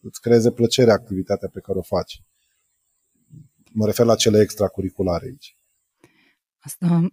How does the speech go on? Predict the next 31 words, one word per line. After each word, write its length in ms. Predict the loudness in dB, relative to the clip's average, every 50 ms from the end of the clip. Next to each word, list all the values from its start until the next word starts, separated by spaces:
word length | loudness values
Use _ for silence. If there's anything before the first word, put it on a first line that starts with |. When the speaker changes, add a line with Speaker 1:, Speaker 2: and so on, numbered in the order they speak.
| _ 0 4
Speaker 2:
<clears throat> 320 | 4 4 4 2 -4 -4
asta 240 | -4 -4 0 0 0
mi-aduce 360 | 2 2 0 0 -2 0 0
aminte 320 | 2 2 2 0 0 -2
de 300 | 0 2 2 2 2 2
o 60 | 0 0
întâmplare 560 | -4 -6 -6 -6 -6 -4 -2 -4 -4 -4 -6
tare 320 | -6 -8 -8 -6 -6 -8 -6
haioasă 680 | -6 -4 -4 -4 -4 -6 -8 -8 -8 -6 -6 -6 -10 _ _ _ _
din 280 | -10 -4 -2 0 0
urmă 300 | 0 0 0 0 -2 -2
cu 200 | -4 -4 -6 -6
vreo 460 | -4 -2 -2 0 0 0 0 -2 -6 _ _ _ _ _ _ _
patru 420 | 0 0 0 0 0 0 2 2
ani, 280 | 4 4 4 2 0 -2 _ -20 -20 -20 -20 -20 -20 -20 -20 -20 -20 -20 -20 -20 _ _ _
când 200 | -2 0 2 4
eram 220 | 4 4 4 4
împreună 480 | 2 2 2 2 2 4 4 4 2 2
cu 300 | 2 2 2 4 4 2
Fimiu, 340 | 0 0 0 2 4 2 2
care 200 | 2 2 4 4
avea 220 | 4 4 2 0
pe 140 | 2 0 0
vremea 320 | 2 2 2 2 4 4
aia 360 | 4 2 2 2 0 0 -2 -6 -12 _ _ -12
cinci 360 | -4 0 2 2 2 2 0
ani, 280 | 2 2 2 2 2 0
eram 200 | 0 0 2 0
în 100 | 0 0
Piața 300 | 0 -2 -2 0 -4 -8
Sfatului 840 | -8 -6 -4 -2 -2 -2 -2 -4 -4 -2 -2 -2 -2 -4 -6 -10